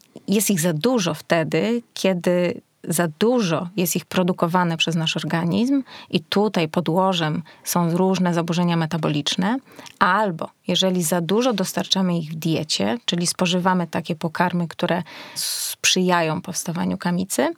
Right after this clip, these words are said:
albo jeżeli za mało pijemy.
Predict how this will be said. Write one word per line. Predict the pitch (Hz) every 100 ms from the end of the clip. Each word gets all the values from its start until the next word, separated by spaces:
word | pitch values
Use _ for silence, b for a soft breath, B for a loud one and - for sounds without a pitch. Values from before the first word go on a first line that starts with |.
| B B B B -
albo | 180 180 185 240 359 381 -
jeżeli | 254 196 190 208 214 - -
za | 196 170 180
mało | 175 180 180 180 -
pijemy. | - 175 180 180